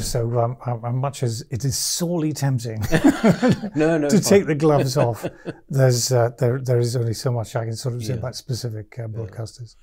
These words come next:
Speaker 2: Because one thing they do do, I have to say, is they do have platforms for long and beautifully made documentaries. I saw one recently on Nina Simone, for example. It was just wonderful. It was just
Speaker 1: Oh,
Speaker 2: wonderful.
Speaker 1: yeah! If you wanna make a doc on, you know, Nina Simone or,
Speaker 2: Yes.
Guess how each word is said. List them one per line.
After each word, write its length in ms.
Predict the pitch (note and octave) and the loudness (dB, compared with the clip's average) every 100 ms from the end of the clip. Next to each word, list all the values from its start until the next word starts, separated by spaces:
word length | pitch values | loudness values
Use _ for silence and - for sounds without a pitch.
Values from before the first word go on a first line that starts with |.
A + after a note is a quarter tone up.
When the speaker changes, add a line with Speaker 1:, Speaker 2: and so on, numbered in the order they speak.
| - | -10
Speaker 2:
Because 220 | E3+ E3+ | -6 -2
one 160 | E3 A3 | 0 0
thing 120 | G#3 | 0
they 120 | E3 | -2
do 180 | C#3+ C#3+ | 2 0
do, 220 | G2+ F2+ - | 0 -8 -10
I 60 | F#2+ | -8
have 140 | A#2 | -8
to 80 | - | -10
say, 280 | - D2+ A#1 - _ _ _ - | -10 -10 -12 -20 _ _ _ -8
is 300 | B2 - - _ _ | -6 -6 -12 _ _
they 180 | A#2+ B2+ | -4 -2
do 200 | A#2 D3 | 2 2
have 460 | B2 A2 G2 F2 - | 2 -2 -4 -8 -14
platforms 560 | - G2 - D#2+ E2 - | -12 -12 -12 -16 -14 -14
for 240 | G2+ F#2 | -12 -10
long 640 | F#2 A2 A2 G#2+ G#2 G#2 - _ _ _ _ - | -8 -6 -4 -6 -8 -10 -14 _ _ _ _ -14
and 320 | G2 F#2+ E2+ - | -12 -10 -12 -14
beautifully 340 | - A#2 - A2 | -8 -8 -8 -10
made 220 | G2+ F#2 | -10 -10
documentaries. 840 | F#2 F2 E2 D#2 C#2+ - B1 A#1 - | -12 -12 -14 -14 -16 -18 -20 -20 -18
I 60 | |
saw 200 | E2+ A#2+ | -12 -10
one 300 | F#2+ G#2 G#2 | -8 -8 -8
recently 260 | G2+ - A2+ | -10 -10 -12
on 160 | F#2+ | -10
Nina 260 | G2+ G#2 F#2 | -8 -6 -6
Simone, 520 | - A2+ G#2 F2+ F2 | -6 -6 -8 -10 -12
for 100 | D#2 | -12
example. 540 | D#2 - D#2+ D2 E2 D#2 | -16 -14 -16 -16 -18 -18
It 20 | |
was 160 | F#2 | -18
just 560 | - - C#3+ A#2+ G2+ - | -20 -10 -6 -6 -8 -12
wonderful. 580 | C#2+ A#1+ - C2 B1 A#1 | -18 -20 -20 -20 -20 -20
It 100 | E2 | -20
was 140 | G2 - | -20 -10
just 180 | B2 F3+ | -6 -2
Speaker 1:
Oh, 140 | F3 | 0
Speaker 2:
wonderful. 180 | C#3 A#2+ | -2 -2
Speaker 1:
yeah! 200 | C#3 B2 | -4 -4
If 120 | A#2+ | -4
you 80 | F3+ | -2
wanna 140 | G#3+ | 0
make 220 | E3+ D3+ | 0 -2
a 40 | A#2+ | -4
doc 280 | D3 C#3 C3 | -6 -4 -4
on, 260 | B2 B2+ - | -4 -6 -4
you 100 | C#3 | -2
know, 80 | B2 | 0
Nina 240 | C3 A#2+ | 0 -2
Simone 540 | - C3+ D#3 E3 B2+ | -2 0 2 2 0
or, 100 | A2+ | -2
Speaker 2:
Yes. 320 | A#2 G2 - | -2 -4 -12